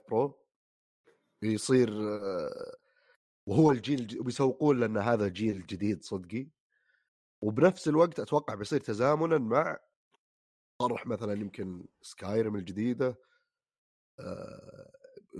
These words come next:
المفروض إذا هم أذكى يصير في أوبتمايزيشن يستفيد من جهازهم الجديد بأي شكل من الأشكال، في ألعاب بتنزل. آه، لأن المفروض أن الحين أنت تشوف كمية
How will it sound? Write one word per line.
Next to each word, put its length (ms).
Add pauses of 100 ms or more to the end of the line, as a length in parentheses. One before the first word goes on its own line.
(160)
المفروض 440
إذا 140
هم 240
أذكى 240
يصير 280
في 180
أوبتمايزيشن 960 (460)
يستفيد 500
من 120
جهازهم 380
الجديد 340
بأي 220
شكل 320
من 120
الأشكال، 500 (360)
في 180
ألعاب 340
بتنزل. 540 (1120)
آه، 400
لأن 220
المفروض 400
أن 120
الحين 260
أنت 180
تشوف 560
كمية 420